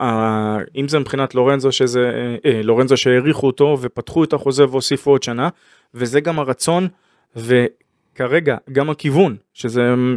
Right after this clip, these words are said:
זאת אומרת, כבר מההתחלה דיברנו על זה כאן בפודקאסט, להערכתי, כבר ב-, ב-, מתי? בחודשיים הראשונים, שאמרנו שהם רוצים לראות אותם ממשיכים,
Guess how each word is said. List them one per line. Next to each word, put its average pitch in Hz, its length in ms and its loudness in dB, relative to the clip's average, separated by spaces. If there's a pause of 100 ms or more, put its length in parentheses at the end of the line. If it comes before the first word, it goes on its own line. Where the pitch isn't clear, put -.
(300)
זאת - 100 -10
אומרת, 127 140 0
כבר 135 160 0
מההתחלה 180 300 0
דיברנו 147 220 0
על 147 60 0
זה 131 100 -2
כאן 127 140 -2
בפודקאסט, 131 480 0 (140)
להערכתי, 127 720 0 (580)
כבר 131 180 2
ב-, 139 300 0
ב-, 110 360 -2
מתי? 107 220 -4 (120)
בחודשיים 139 500 0
הראשונים, 135 380 2 (560)
שאמרנו 131 400 -2
שהם 135 160 -4
רוצים 139 300 -2
לראות 151 180 4
אותם 151 160 0
ממשיכים, 147 460 -2